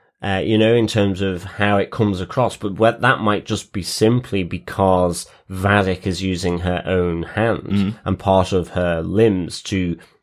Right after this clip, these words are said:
Speaker 1: set up this communication, but
Speaker 2: Mm-hmm.
Speaker 1: it could be just something else. Um, and I'm like, so
Speaker 2: It feels like it's another species.
Speaker 1: Yeah,
Speaker 2: Yeah.
Speaker 1: so it, it, it, this is really kind of intriguing,
Speaker 2: Mm.
Speaker 1: and maybe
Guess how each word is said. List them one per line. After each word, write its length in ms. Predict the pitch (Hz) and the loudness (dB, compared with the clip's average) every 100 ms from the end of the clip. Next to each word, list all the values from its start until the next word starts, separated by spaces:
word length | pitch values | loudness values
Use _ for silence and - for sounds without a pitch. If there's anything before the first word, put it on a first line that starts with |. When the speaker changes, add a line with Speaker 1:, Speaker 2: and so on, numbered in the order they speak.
| _ _ - - _ - | _ _ -20 -20 _ -8
Speaker 1:
set 420 | - - 95 113 | -6 -2 0 2
up 160 | - | 2
this 200 | 110 - | 0 -6
communication, 880 | - 98 92 85 82 113 139 - 90 | -2 0 2 0 0 2 2 2 2
but 60 | 95 | 4
Speaker 2:
Mm-hmm. 80 | 123 | 2
Speaker 1:
it 60 | |
could 200 | 120 101 | 2 0
be 260 | 110 104 87 - - - | 2 0 -2 -12 -20 0
just 340 | 117 - - | 2 2 0
something 500 | 123 117 - 98 87 | 2 2 2 -2 -2
else. 600 | 92 110 - - - - - - _ _ | 0 0 0 -6 -10 -10 -16 -20 _ _
Um, 340 | 104 101 95 95 | 0 2 2 2
and 200 | 104 104 | 2 4
I'm 140 | 101 | 4
like, 440 | 101 98 92 - _ - | 2 2 0 -8 _ -2
so 260 | 123 113 104 _ - | 0 0 -2 _ -14
Speaker 2:
It 60 | - | -4
feels 220 | 113 110 | -2 0
like 80 | 85 | 0
it's 100 | 92 | 0
another 220 | 85 73 | 0 -2
species. 400 | - 69 - 131 | -8 -10 -10 -4
Speaker 1:
Yeah, 240 | 147 139 | 0 0
Speaker 2:
Yeah. 40 | 107 | 2
Speaker 1:
so 120 | 131 123 | 2 2
it, 120 | 127 | 2
it, 160 | 135 139 | 2 2
it, 280 | 135 135 - | 0 -2 -2
this 260 | 131 160 - | 0 0 0
is 140 | 170 | -4
really 580 | 127 117 117 113 104 98 | -2 2 4 4 2 -2
kind 280 | - 101 95 | -2 -2 0
of 220 | 90 87 - | -2 -4 -8
intriguing, 680 | 90 - 107 113 92 78 | -8 -4 -4 -4 -6 -6
Speaker 2:
Mm. 40 | 76 | 0
Speaker 1:
and 160 | 104 107 | 2 4
maybe 500 | 110 113 104 107 92 | 4 2 0 -2 -4